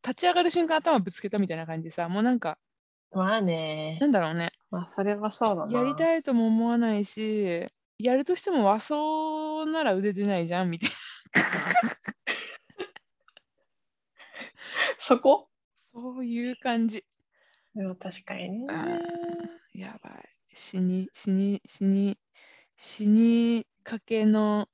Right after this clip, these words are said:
Speaker 2: でもこの間さ、二週間ぐらい何もしなくて、
Speaker 1: うん。
Speaker 2: 久しぶりになんかこう、に、二三十分体を動かしたら、なんかもう、
Speaker 1: おう、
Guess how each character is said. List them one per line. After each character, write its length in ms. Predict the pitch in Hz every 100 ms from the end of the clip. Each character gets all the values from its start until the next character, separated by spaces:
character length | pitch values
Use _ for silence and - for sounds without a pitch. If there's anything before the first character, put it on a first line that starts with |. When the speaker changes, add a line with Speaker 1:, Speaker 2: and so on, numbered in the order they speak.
| _ - - - _ _ _ _ 233 - - - - 302 - - 294 - 285
Speaker 2:
で 60 | 233
も 80 |
こ 180 | 226 -
の 100 | 240
間 160 | 320 370
さ、 180 | 349 277
二 180 | 220
週 200 | 240 320
間 260 | 339 349 339
ぐ 100 | 339
ら 160 | 262 190
い 60 |
何 160 | 196 202
も 80 | 220
し 120 | 214
な 100 | 214
く 80 | -
て、 400 | - 175 165 - -
Speaker 1:
う 60 | 185
ん。 300 | 175 165 170
Speaker 2:
久 340 | - 214 285 302
し 180 | 294
ぶ 100 | 285
り 100 | 285
に 80 | 269
な 100 | 269
ん 20 |
か 120 | 247 180
こ 160 | 165
う、 60 | 165
に、 200 | 175 185 _ -
二 120 | 196
三 240 | 240 247
十 120 | 247 254
分 280 | - 170
体 340 | 151 160 165 170
を 40 |
動 60 | 160
か 120 | 175
し 80 | -
た 120 | -
ら、 180 | 147 147
な 120 | 147
ん 20 |
か 100 | -
も 60 | 226
う、 40 |
Speaker 1:
お 160 | 156
う、 40 | -